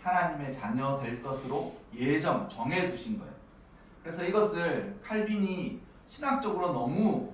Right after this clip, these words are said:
아름답고도 정확하게 만들어 두어서 이것을 칼빈은 예정론이다라고 이야기를 했고, 이 칼빈의 예정론은, 어, 그 칼빈이 예정론의 교리와 어떤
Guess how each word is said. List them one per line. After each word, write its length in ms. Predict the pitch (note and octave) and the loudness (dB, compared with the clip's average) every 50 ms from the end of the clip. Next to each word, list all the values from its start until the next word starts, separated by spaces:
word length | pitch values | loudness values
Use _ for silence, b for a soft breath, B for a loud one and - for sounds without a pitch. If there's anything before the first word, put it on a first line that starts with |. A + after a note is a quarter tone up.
| - - | -10 -8
아름답고도 720 | - - - - D3+ D#3 - - C#3 - - - A2+ - - | -4 -2 0 0 2 4 4 6 6 4 2 0 -2 -2 -2
정확하게 600 | - - - B2+ C3 - - C#3+ C#3 C3+ C3 B2+ | -2 -2 2 2 2 2 0 -2 -6 -6 -4 -4
만들어 460 | A2+ G#2+ G2+ G#2 A2+ - C#3+ C#3 B2+ | -4 -4 -2 -4 -4 -2 -2 -2 -2
두어서 720 | - G#2+ A2 G#2 G#2 G2+ - D3+ D3+ C3 A#2 - - - B B B B B | -2 -4 -4 -6 -6 -4 -2 0 2 2 2 0 -2 -6 B B B B B
이것을 440 | - D3 E3+ E3+ E3+ E3+ D#3+ D#3+ - | -4 -2 0 0 0 0 -2 -4 -4
칼빈은 480 | - F3+ F3+ F3 F3+ F3 E3 D3 B2+ G#2 | -2 -2 -2 -2 0 -2 -2 -2 -4 -4
예정론이다라고 1200 | G#2 A2 - E3+ F3 F3 - C3 B2+ - A2+ G#2 G2+ - - - - - G#2+ G#2+ G#2+ A2 A2 | -6 -2 0 2 4 4 4 4 2 0 0 -2 -4 -4 -4 -6 -8 -8 -6 -6 -4 -4 -4
이야기를 500 | G#2+ G2+ G2+ A2 A2+ A2 G#2+ G#2 G2+ - | -4 -4 -4 -4 -4 -4 -6 -6 -6 -6
했고, 680 | - E3 F3 - - B2+ - - - - - - - B B B B | -6 -6 -6 -6 -4 0 0 2 2 2 -2 -4 -6 B B B B
이 120 | - F3 F3 | -14 -12 -8
칼빈의 560 | - - G#3 G#3 G3+ G3+ A3 G#3+ G3 D3 C3 | -4 -2 -2 0 2 4 4 4 4 4 2
예정론은, 760 | B2 C3+ D3+ D3+ C3+ B2 - B2+ D#3 D#3+ C#3+ A#2+ G2+ G2 - B B B B B B B | 2 2 0 0 0 0 0 0 0 0 -2 -2 -2 -4 -8 B B B B B B B
어, 360 | - A#2 A2+ A2+ A2 A2 A2 - | -10 -6 -4 -2 -2 -4 -4 -4
그 320 | - F3+ G3+ G#3+ G#3+ G#3 | 0 2 4 4 4 2
칼빈이 560 | - - A#3+ A#3+ A#3 A#3 A#3 A3+ A3+ G#3+ G3+ - | 0 0 0 2 2 2 2 4 6 6 6 4
예정론의 800 | C3 B2+ E3+ E3+ E3+ E3+ E3 D#3+ D#3 D#3 D3+ D3+ D#3 D#3+ D#3+ - - - - - | 4 2 2 2 2 2 2 2 2 2 0 -2 -2 -4 -6 -8 -10 -16 -20 -12
교리와 920 | - B2+ B2+ C3 C#3 D#3+ D#3 C#3 C3+ C3 C3 C3 C3 C3 C3+ C3+ C#3 - - - | -6 -2 0 0 2 2 4 6 6 8 8 6 6 4 2 -2 -4 -6 -10 -12
어떤 760 | - G#2+ G#2+ - B2 A#2+ A#2+ A#2 A#2 A2+ A2+ A2+ A2 G#2+ | -14 -14 -10 -6 -4 -2 -2 -2 -4 -4 -4 -6 -6 -8